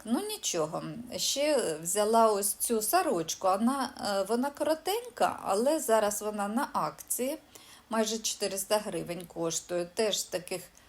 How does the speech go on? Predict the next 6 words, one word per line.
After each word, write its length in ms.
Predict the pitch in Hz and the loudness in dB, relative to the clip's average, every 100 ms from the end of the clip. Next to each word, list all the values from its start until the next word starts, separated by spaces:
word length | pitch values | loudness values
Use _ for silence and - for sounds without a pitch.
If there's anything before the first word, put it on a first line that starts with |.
| - | -8
актуальних 680 | 202 196 233 220 185 190 175 - | -8 -2 2 4 2 -2 -10 -6
кольорах. 640 | 208 233 269 370 392 - - - - - - - - - _ | -4 0 2 2 0 -8 -20 -20 -20 -20 -20 -20 -20 -20 _
А, 160 | - 180 | -10 -2
картата 600 | 226 226 214 190 185 175 | 0 2 4 2 2 -2
сорочка, 720 | - 214 294 381 - - 320 | 0 0 0 0 -2 0 -2
червона. 800 | - 202 196 214 311 349 330 294 | 0 -2 -2 -2 -2 2 0 0